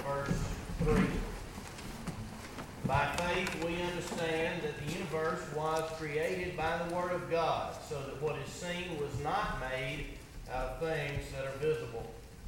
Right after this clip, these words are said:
By faith Abel offered to God a more acceptable sacrifice than Cain, through which he was commended as righteous, God commending him by accepting his gift.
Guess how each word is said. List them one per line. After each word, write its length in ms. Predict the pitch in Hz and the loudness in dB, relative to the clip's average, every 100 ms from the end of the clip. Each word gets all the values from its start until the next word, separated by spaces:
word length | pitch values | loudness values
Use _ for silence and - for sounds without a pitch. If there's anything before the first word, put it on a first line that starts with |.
| - - - | -4 -6 0
By 260 | 147 - - | 4 4 4
faith 420 | 180 196 214 - 160 | 4 4 2 0 2
Abel 440 | 190 180 180 160 | 4 4 4 4
offered 480 | 165 170 - 165 - | 6 6 4 -2 -4
to 60 | 143 139 | -6 -2
God 480 | 151 156 185 175 | 2 4 4 4
a 40 | 156 | 4
more 260 | 180 180 180 | 2 2 0
acceptable 680 | 170 - 202 196 - 147 139 - | -2 -4 0 0 0 -4 -6 0
sacrifice 680 | 180 170 147 160 131 123 - | 2 2 2 0 0 0 -2
than 80 | 147 120 | -4 -4
Cain, 400 | 156 143 131 170 139 - - - - - - | -2 0 0 -2 -4 -6 -12 -14 -16 -10 -4
through 140 | 170 165 | -2 0
which 200 | 170 175 | 0 0
he 160 | 170 156 | -2 2
was 320 | 165 165 160 165 | 4 4 2 -2
commended 480 | 156 165 175 175 180 | 0 0 0 0 0
as 160 | 170 156 | 0 4
righteous, 840 | 165 170 165 170 - - - - - - | 4 4 2 -2 -6 -10 -12 -12 -12 -6
God 380 | 143 151 156 160 - - | -2 0 2 2 0 -2
commending 500 | 147 156 180 156 139 | -2 0 0 -2 -4
him 260 | 135 135 131 147 147 - - - - - | -4 -4 -4 -6 -8 -12 -10 -8 -8 -8
by 200 | 131 135 | -2 0
accepting 640 | 139 135 180 165 - 131 131 | 0 0 2 2 2 -4 -6
his 160 | 139 135 | -6 -6
gift. 440 | 135 101 92 - | -6 -6 -6 -8